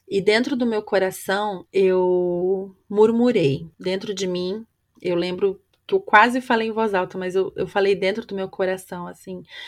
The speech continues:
"Eu não aguento mais lidar com a situação X." E na hora Deus falou comigo de uma forma muito clara. E ele falou, foi quase audível,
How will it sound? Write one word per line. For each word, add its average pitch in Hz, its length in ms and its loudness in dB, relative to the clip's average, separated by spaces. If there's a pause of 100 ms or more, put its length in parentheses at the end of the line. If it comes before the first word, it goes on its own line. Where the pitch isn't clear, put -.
(200)
"Eu 196 80 -4
não 185 80 0
aguento 208 340 -2
mais 196 320 -2
lidar 185 460 -2
com - 160 -14
a 190 60 -8
situação 170 640 -6
X." - 560 -10 (160)
E 190 680 0
na 208 300 4
hora 180 300 4
Deus 175 300 -4
falou 180 240 2
comigo 175 300 -6
de 170 120 -8
uma 175 140 -6
forma 175 300 -6
muito 175 280 -8
clara. 175 720 -6
E 185 140 -2
ele 190 580 2 (300)
falou, 196 480 4 (160)
foi 214 180 4
quase 285 380 4
audível, 185 840 0